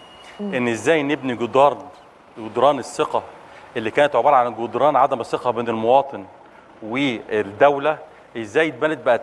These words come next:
Speaker 2: هذا هو جدار الثقة المبني حديثا.
Speaker 1: مم.
Speaker 2: عايزين نقول إن إحنا بنبارك للمواطن المصري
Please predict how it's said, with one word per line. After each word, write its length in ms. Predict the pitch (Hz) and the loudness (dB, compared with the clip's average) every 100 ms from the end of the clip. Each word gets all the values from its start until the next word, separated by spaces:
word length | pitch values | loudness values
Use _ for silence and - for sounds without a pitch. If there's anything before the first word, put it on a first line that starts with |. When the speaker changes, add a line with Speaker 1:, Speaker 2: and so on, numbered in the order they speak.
| - | 2
Speaker 2:
هذا 340 | 139 160 135 | 2 2 0
هو 220 | 127 151 | 0 0
جدار 240 | 123 127 143 | 0 -2 -2
الثقة 300 | - - 131 | -4 -6 -4
المبني 360 | 120 135 127 | -2 -2 -2
حديثا. 480 | 117 110 135 - 95 - - 202 | -2 -4 -4 -8 -8 -8 -12 -6
Speaker 1:
مم. 160 | 220 | 2
Speaker 2:
عايزين 460 | 214 135 156 135 120 | 2 2 -4 -4 -4
نقول 200 | 135 139 | -4 -2
إن 80 | 123 | -4
إحنا 200 | 117 110 | -4 -6
بنبارك 420 | 110 110 151 147 113 | -4 0 0 0 -8
للمواطن 480 | 110 107 139 143 113 | -8 0 0 0 -8
المصري 600 | 101 104 147 - 143 | -8 -4 -6 -4 -8